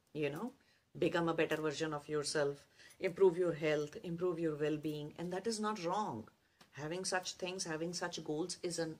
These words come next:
is not a wrong thing. It's a first step. But are you becoming more and more conscious? Are you really becoming a better version of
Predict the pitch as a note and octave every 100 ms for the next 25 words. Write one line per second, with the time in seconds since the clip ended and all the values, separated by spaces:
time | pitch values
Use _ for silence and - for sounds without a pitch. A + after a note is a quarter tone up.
0 | - E3 D#3+ D3+ F#3 F3+ C3 C#3 C#3+ A3
1 | A#3+ A2+ - - - - - D3+ F#3 A3+
2 | A3 A#3+ A#3+ D#4 G3+ - - _ _ _
3 | _ - C3 D#3 A#3+ - E4+ - _ _
4 | - D#3+ F3 A#3 B3 G3+ F#3+ F#3+ F#3+ G3
5 | F3+ D#3+ D#3+ E3+ D#3+ C#3+ D3+ D3 C3 C#3+
6 | C#3+ - C3 - - - _ _ - D#3+
7 | F3+ G3+ C#4+ A3 A3+ A3+ A#3 G3+ G3 F#3+
8 | F#3+ F#3+ F3+ E3+ D3+ F3 D#3 C#3 D3 E3+
9 | F3